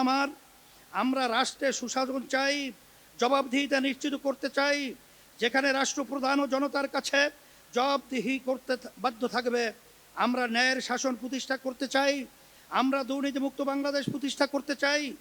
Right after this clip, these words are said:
আমরা দক্ষ, সৎ জনপ্রশাসন গড়ে তুলতে চাই। প্রতিষ্ঠার পর থেকে আজ পর্যন্ত ইসলামী আন্দোলন বাংলাদেশ কখনো অন্যায়ের সঙ্গে আপোষ করে নাই,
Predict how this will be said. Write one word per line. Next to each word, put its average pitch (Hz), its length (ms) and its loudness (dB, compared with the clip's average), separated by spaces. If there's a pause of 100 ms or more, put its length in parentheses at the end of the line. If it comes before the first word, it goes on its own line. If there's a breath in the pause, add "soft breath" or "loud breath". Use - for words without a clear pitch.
(340 soft breath)
আমরা 262 320 2
দক্ষ, 269 300 -4 (340)
সৎ 247 280 0 (320)
জনপ্রশাসন 233 880 -2
গড়ে 208 240 2
তুলতে 190 300 -2
চাই। 180 280 -2 (680 soft breath)
প্রতিষ্ঠার 240 560 2
পর 247 200 -4 (100)
থেকে 254 160 -2
আজ 247 140 0 (100)
পর্যন্ত 262 380 -2 (580)
ইসলামী 262 380 0
আন্দোলন 269 380 0
বাংলাদেশ 269 380 -2
কখনো 269 340 0 (480 soft breath)
অন্যায়ের 277 580 2
সঙ্গে 277 400 2
আপোষ 285 460 6
করে 285 300 6
নাই, 294 340 2